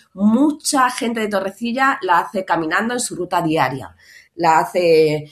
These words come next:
bueno, lo típico, vamos a salir a andar un rato y suben a, a los Santitos. Y no me extraña, porque desde ahí arriba hay una especie de vista en trescientos sesenta grados, ¿no? Donde se ven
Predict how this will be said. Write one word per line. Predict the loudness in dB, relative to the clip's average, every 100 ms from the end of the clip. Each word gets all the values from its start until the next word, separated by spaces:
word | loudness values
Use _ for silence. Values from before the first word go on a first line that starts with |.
| _
bueno, | 0 2 4
lo | 2 2
típico, | -2 0 0
vamos | 2 0
a |
salir | 0 0 2
a |
andar | 2 0
un | -2
rato | 0 0 -2 -4
y |
suben | -4 0 0 2
a, | 0 0
a | 0
los | 0 0
Santitos. | -2 -4 -4 -4
Y | -2
no | -2
me |
extraña, | -2 -2 0 2 0
porque | -2 -2 -4 -6 -10 -20 -6
desde | -4 0
ahí | 2
arriba | 2 0 -2 0 0 0 0
hay | 0
una | -2 -2 -4
especie | -6 -10 -14 -8 -6 -4 -4 -2
de | -2
vista | -2 -6 -4 -4 -4 -14 -20 _
en | -4 -2
trescientos | 0 0 0 -4 -2 -6
sesenta | -4 -6 0 0
grados, | 0 -2 -2 -4 -4
¿no? | -4 -4 -2
Donde | -2 -2
se | -4 -2
ven | -2 -2